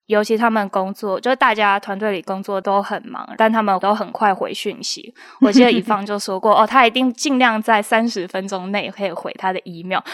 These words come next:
然后我觉得这非常的震惊，因为我个人是一个可以不回讯息，是绝对不会回讯息的人。<laughs> 对，所以我就觉得，哦，就是有很，很厉害的榜样可以做学习。然后像我觉得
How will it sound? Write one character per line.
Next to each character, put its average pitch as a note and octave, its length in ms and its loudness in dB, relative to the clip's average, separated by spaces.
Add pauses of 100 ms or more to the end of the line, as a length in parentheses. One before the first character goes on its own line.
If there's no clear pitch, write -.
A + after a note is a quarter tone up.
(220)
然 A#3 100 4
后 C#4 120 8
我 B3+ 100 6
觉 G#3+ 140 0
得 A3 100 4
这 C4+ 160 2
非 C4 220 0
常 A#3+ 180 2
的 F#3+ 100 -6
震 G#3 340 0
惊， - 200 -8
因 B3+ 160 -2
为 A#3 60 2
我 G3+ 80 -4
个 B3 180 0
人 G3 160 -2
是 B3 140 -8
一 A3+ 80 -6
个 F#3+ 180 -4 (280)
可 C4 180 4
以 C4 80 6
不 C#4 220 2
回 A#3 220 -4
讯 C4+ 360 2
息， G3 300 -4
是 A#3+ 120 -2
绝 G#3+ 200 0
对 A#3+ 80 6
不 - 120 0
会 G#3+ 140 8
回 G#3+ 180 2
讯 A3 320 -6
息 C4+ 220 -6
的 - 20 4
人。 D#4 220 4 (560)
<laughs> - 680 -4
对， C4 280 2 (240)
所 C#4 120 4
以 C4 60 10
我 C4 260 8
就 B3 180 4
觉 A#3+ 120 2
得， G3+ 100 6
哦， A3+ 200 6 (100)
就 A#3+ 160 0
是 A#3+ 200 0
有 F3+ 200 4
很， F#3+ 380 -4 (160)
很 F#3 540 -6
厉 A3 180 0
害 G3+ 260 0
的 E2 320 -4
榜 F3+ 100 -2 (120)
样 F3+ 160 -10
可 A3+ 160 -12
以 - 160 -10
做 F#3+ 200 -12
学 - 280 -16
习。 - 260 -10 (280)
然 G3 120 -6
后 A3+ 140 8
像 B3+ 240 6 (300)
我 A3 200 4
觉 A#3+ 100 6
得 B3+ 120 6